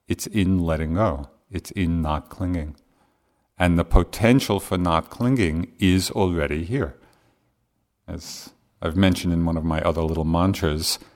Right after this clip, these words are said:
it doesn't matter to what we don't cling.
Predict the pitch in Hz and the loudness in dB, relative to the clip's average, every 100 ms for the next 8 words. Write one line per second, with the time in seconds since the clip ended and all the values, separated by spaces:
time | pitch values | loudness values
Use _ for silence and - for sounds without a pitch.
0 | _ _ _ 101 - - 95 95 95 85 | _ _ _ -2 0 6 8 8 4 2
1 | 85 92 101 85 85 - 98 85 80 78 | 4 4 4 2 -2 -4 -4 0 0 -2
2 | 82 87 78 69 71 73 - 123 73 | -4 -4 -2 -4 -4 -8 -6 -4 -4